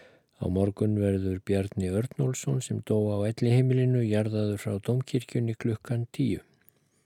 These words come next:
Fátækrafulltrúinn.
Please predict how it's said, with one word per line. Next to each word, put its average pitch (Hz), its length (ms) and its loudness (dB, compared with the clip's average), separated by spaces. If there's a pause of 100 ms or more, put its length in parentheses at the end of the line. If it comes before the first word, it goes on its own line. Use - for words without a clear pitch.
(1080)
Fátækrafulltrúinn. 95 1120 -4